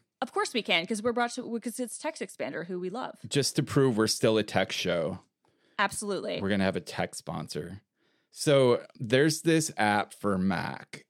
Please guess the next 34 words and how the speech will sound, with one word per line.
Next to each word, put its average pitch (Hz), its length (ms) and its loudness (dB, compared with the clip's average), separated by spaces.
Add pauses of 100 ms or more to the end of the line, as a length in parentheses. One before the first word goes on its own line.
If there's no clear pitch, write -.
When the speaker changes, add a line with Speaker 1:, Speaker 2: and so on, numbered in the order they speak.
Speaker 2:
actually 170 420 2
for 127 180 2
Mac 120 520 4
and 113 200 4
Windows 117 460 4
and 107 160 2
I 104 140 4
O 98 180 6
S. 87 500 0 (220)
Um, 104 240 4
Speaker 1:
Yep. - 140 2 (720)
Speaker 2:
but 104 240 4
Speaker 1:
And 233 80 4
Speaker 2:
I - 40 6
Speaker 1:
there's 269 160 0
a 254 40 0
web 233 160 0
version. 165 380 -4 (320)
Speaker 2:
Is 90 180 -8
there 143 160 2
really? 90 340 -2 (960)
Good 92 140 0
to - 100 -4
know. 85 440 -4 (380)
Um, 123 340 4
it's 143 160 6
called 185 300 4
Text - 340 2
Expander, 110 800 2
and 107 420 0 (340)
it, 135 260 -2 (160)
it 131 280 -2
lets 151 380 0
you, 175 200 2